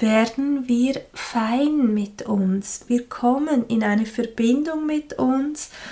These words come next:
und wir kommen in einen Zustand, in eine Wahrnehmung, in der wir auf den feinen Frequenzen uns wahrnehmen können,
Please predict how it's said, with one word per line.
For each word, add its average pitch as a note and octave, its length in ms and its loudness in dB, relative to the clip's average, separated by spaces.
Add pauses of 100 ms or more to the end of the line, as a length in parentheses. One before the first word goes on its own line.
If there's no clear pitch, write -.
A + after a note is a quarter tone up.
(340)
und A3+ 440 4 (120)
wir A3 500 0
kommen C#4 440 4
in A3+ 240 0
einen G3+ 420 2
Zustand, C#4 800 0
in A3 180 -2
eine G#3 380 2 (120)
Wahrnehmung, B3+ 1120 6 (600)
in G#3+ 200 6
der A3+ 500 4
wir A3+ 480 0 (1080)
auf G#3+ 480 -2
den G3 420 4
feinen A3+ 1040 4 (260)
Frequenzen F#3 1300 -2
uns G#3 440 0
wahrnehmen F#3 880 0
können, F3+ 500 -8